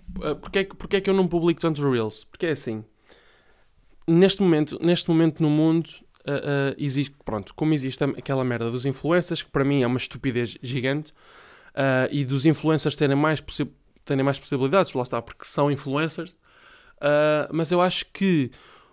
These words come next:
o, o número, o número de seguidores ou o número de, de engagement que a nossa conta tem não devia ser,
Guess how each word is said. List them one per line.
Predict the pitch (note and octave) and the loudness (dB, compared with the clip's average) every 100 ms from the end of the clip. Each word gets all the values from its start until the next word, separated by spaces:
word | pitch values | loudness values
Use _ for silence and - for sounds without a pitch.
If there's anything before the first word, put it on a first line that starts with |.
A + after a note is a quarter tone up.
| _ _ E3+ | _ _ 2
o, | D#3+ D#3 D#3+ | 4 6 6
o | |
número, | F3 G#3 F#3+ F3+ | 6 6 2 2
o | F#3+ | 4
número | F3+ F#3+ F#3+ | 6 6 4
de | F#3+ | 0
seguidores | - F3+ E3 D#3+ C#3+ | -2 0 4 2 2
ou | C#3+ C#3+ | 0 0
o | |
número | D3+ E3+ F3 E3 | 2 2 0 -2
de, | C3+ D3 C#3+ | -2 -2 -2
de | C3 C#3+ | -2 -2
engagement | C#3+ D3 D3 C#3 | 0 0 -2 -4
que | - | -2
a | |
nossa | C#3+ C#3 | -4 -4
conta | C#3+ C#3+ C3+ | -4 -4 -2
tem | C3 C#3+ D#3 D#3 - - | -2 0 0 -4 -8 0
não | D#3 | 2
devia | C#3+ B2 D#3 D#3+ E3 E3 _ | 0 -2 0 2 2 -2 _
ser, | - - D3+ D3+ - | -10 -2 0 0 -4